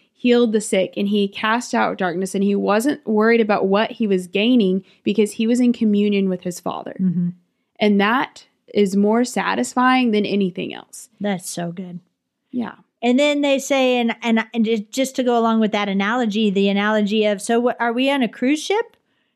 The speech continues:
Speaker 2: Just living the American dream and then the what about me? Or are we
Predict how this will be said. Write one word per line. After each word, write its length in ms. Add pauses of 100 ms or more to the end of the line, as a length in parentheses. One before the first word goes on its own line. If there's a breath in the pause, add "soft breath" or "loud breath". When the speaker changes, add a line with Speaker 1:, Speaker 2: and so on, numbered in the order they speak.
Speaker 2:
Just 220
living 260
the 100
American 500
dream 400
and 180
then 280
the 160
what 180
about 340
me? 280
Or 240
are 180
we 320